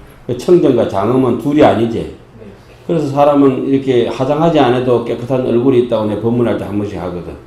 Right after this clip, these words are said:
Speaker 1: 그걸 청정 장엄이라 하거든. 우리가 장엄 중에서 가장 좋은 장엄이 중은 청정 장엄이거든.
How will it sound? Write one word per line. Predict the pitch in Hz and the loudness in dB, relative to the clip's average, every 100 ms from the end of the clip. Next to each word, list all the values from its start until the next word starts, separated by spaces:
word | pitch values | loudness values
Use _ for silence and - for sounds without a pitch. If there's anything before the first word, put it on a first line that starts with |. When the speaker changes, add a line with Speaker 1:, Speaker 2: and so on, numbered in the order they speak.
| - - | -20 -8
Speaker 1:
그걸 | 170 160 | -6 -4
청정 | 180 180 160 117 | 2 2 2 0
장엄이라 | 98 95 101 87 78 | -2 -2 -4 -6 -8
하거든. | 80 117 107 - - - - - - | -12 -14 -14 -16 -18 -20 -18 -14 -4
우리가 | 151 151 | 0 0
장엄 | 110 117 139 156 | 0 2 4 6
중에서 | 180 139 | 4 2
가장 | - 170 170 160 | -6 -4 -2 2
좋은 | 135 139 | 4 4
장엄이 | 117 107 110 127 135 - - - - - | 4 0 -2 0 0 0 -4 -14 -20 -12
중은 | 131 123 120 - | -4 0 0 0
청정 | 180 175 143 95 | 2 2 2 -2
장엄이거든. | 87 87 87 87 90 95 | -2 -4 -6 -8 -10 -10